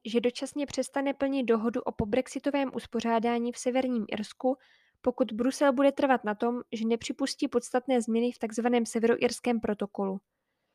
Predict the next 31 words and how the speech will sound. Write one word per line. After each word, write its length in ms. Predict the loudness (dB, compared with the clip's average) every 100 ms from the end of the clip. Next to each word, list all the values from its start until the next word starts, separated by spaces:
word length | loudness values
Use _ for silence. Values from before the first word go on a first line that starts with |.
| _ _ 2
Britský 400 | 2 2 0 -2
státní 460 | 4 4 4 0
tajemník 520 | 2 4 4 2 0 0
pro 160 | 0
vztahy 320 | 2 -2 2
Británie 520 | 4 4 4 4 2 0
s 80 | 0 0
E 120 | 0 -2
U 260 | -4 -4 -6 4
David 400 | 8 8 6 0
Frost 380 | 0 0 0 _ _ -20 _ _
v 80 | 0
pondělí 520 | 2 2 2 2 2
v 20 |
horní 340 | 4 4 4 0
komoře 340 | 2 2 2 _
parlamentu 520 | 0 4 4 4 2 0
prohlásil, 760 | 0 2 4 2 2 0 0 -4 -2
že 100 | 0
by 140 | 0
Unie 260 | 0 2 2
měla 300 | 2 4 2
začít 340 | 0 -4 -6
brát 280 | 4 4 6
vážně 340 | 4 4 2 0
britské 380 | 0 0 -2
požadavky, 680 | 0 2 2 0 -2 -4 -4 _ _
pokud 280 | -4 -2 0
se 80 | -2
chce 220 | 0 2
vyhnout 320 | 2 4 2